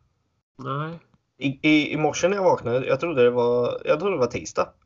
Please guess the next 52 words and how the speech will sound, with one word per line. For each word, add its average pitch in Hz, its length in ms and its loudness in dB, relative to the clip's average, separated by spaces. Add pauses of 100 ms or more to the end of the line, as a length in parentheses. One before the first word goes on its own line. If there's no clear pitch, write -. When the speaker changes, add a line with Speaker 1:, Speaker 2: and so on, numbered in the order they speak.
(720)
Speaker 1:
Jaha. 156 300 -6 (320)
Speaker 2:
Det 143 80 -2
tog 170 200 -2
fram 156 140 4
till 143 120 -2
lunch 175 280 -4
innan 175 120 -2
jag 101 140 -4
fattade - 200 -6
att 104 80 -10
det 104 60 -10
var 117 60 -12
onsdag 110 400 -4
idag. - 200 -6 (520)
Speaker 1:
Åh 135 180 -4
fan, 101 280 -8 (120)
jag 110 140 -6
trodde 120 160 0
det 113 40 2
var 110 60 0
torsdag 107 420 -4
idag. 104 180 -2 (680)
Speaker 2:
Ja, 113 200 -8 (120)
det 151 100 4
är 131 100 6
ju 107 120 -2
ännu 113 240 -2
värre, 110 240 -8
är - 100 -10
det - 80 -16
ju. - 80 -12 (600)
Speaker 1:
Nej, 147 400 4
det 151 60 0
var 131 120 0
bra, 151 220 -2
för - 140 -8
jag 123 80 -2
har 117 120 -2
ju 120 280 -6
läkare, 127 580 -6 (600)
eller 123 140 -6
vet 110 120 -10
du, 98 80 -14
så 117 140 -16
här 110 160 -8
hälsoundersökning 107 1040 -2
på 127 80 0
torsdagen. 143 500 4 (420)
Så 156 60 0
jag 127 120 2
tänkte, 143 240 2
vad 139 300 6